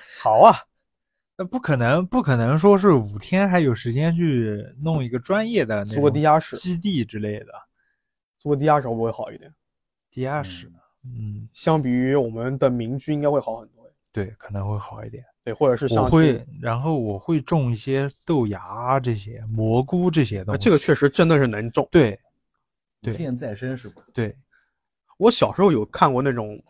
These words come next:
Speaker 1: 做那个叫金针菇的培养基地，它就是那种不用太多阳光的，
Speaker 2: 是啊，这些，
Speaker 1: 几乎不用阳光。
Speaker 2: 这些植物几乎不用阳光，
Speaker 1: 而且毕-，
Speaker 2: 你有水就行。
Speaker 1: 当然，这个东西毕竟你可以吃很多次嘛。
Speaker 2: 嗯。
Speaker 1: <laughs>
Speaker 2: 对。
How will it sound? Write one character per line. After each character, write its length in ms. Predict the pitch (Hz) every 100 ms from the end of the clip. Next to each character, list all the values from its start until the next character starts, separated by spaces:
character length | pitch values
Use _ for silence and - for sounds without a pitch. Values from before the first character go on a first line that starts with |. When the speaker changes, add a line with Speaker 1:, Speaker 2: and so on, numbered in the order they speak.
| _ _ _
Speaker 1:
做 260 | - 147
那 160 | 127 127
个 240 | 117 107 107
叫 140 | 117
金 200 | - 170
针 160 | 165 160
菇 120 | 151
的 80 | 131
培 180 | - 127
养 160 | 113
基 120 | - 120
地， 240 | 123 - _ _ _ _
它 80 | -
就 100 | 165
是 140 | 165
那 140 | 156 139
种 180 | 117 104
不 180 | 127
用 160 | 143 139
太 200 | - 143
多 120 | 135
阳 220 | 123 107
光 180 | 113 123
的， 80 | 120
Speaker 2:
是 120 | 247
啊， 180 | 196 127
这 160 | - 269
些， 120 | 277
Speaker 1:
几 60 |
乎 80 | 262
不 80 | 302
用 40 |
阳 80 | 226
光。 100 | 269
Speaker 2:
这 0 |
些 100 | -
植 80 | 143
物 240 | 175 190
几 280 | 165 - 254
乎 200 | 262 294
不 80 | 214
用 220 | 123 113
阳 180 | 101 104
光， 140 | 135
Speaker 1:
而 20 | 120
且 100 | 135
毕-， 40 |
Speaker 2:
你 40 | 135
有 140 | 214
水 240 | - 135 104
就 120 | 107
行。 360 | 101 98 98 - -
Speaker 1:
当 120 | 143
然， 80 | 135
这 100 | 147
个 40 |
东 100 | 131
西 80 | 123
毕 100 | 139
竟 140 | 135
你 60 | 117
可 100 | 135
以 60 | 120
吃 160 | -
很 120 | 120
多 160 | 104 113
次 180 | - 110
嘛。 80 | 107 _ -
Speaker 2:
嗯。 180 | 120 107 160 156 202 175 165
Speaker 1:
<laughs> 520 | 202 147 190 - -
Speaker 2:
对。 260 | 127 107